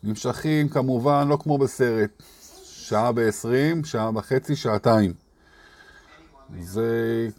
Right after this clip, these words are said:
קצת יותר מכמה עונות וקצת יותר מכמה סרטים, וקצת יותר ממאתיים עמודים בספר. בחיים עצמם אנחנו זוקים-, זקוקים לאהבת אמת, ובינה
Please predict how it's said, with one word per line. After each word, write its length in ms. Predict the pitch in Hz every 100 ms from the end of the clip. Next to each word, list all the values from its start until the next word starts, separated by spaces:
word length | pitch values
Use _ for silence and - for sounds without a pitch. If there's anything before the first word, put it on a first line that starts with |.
| - -
קצת 340 | - 147 151
יותר 320 | 147 - 170
מכמה 420 | 160 151 156 147
עונות 560 | 135 127 147 202 220 -
וקצת 460 | 131 - - 156 156
יותר 300 | 147 156 147
מכמה 640 | 139 - 147 147 139 135
סרטים, 560 | - 123 117 156 131 87 - _ _ _ _ _ _ - - - - - _ 101
וקצת 400 | 104 - 151 156
יותר 280 | 147 151 147
ממאתיים 760 | 147 139 139 131 123 156 151
עמודים 380 | 139 135 127 135
בספר. 540 | 123 - 127 - 95 95 - _ _ _ _ _ _ _ _ -
בחיים 420 | 98 110 151 190
עצמם 220 | 185 151 202
אנחנו 260 | 160 165
זוקים-, 400 | 143 139 180 165 - -
זקוקים 480 | 117 135 143 185
לאהבת 400 | 165 143 151 151
אמת, 380 | 143 131 101 - - - _ _ _ _ _ _ _ - _ _ 107
ובינה 560 | 110 107 135 170 131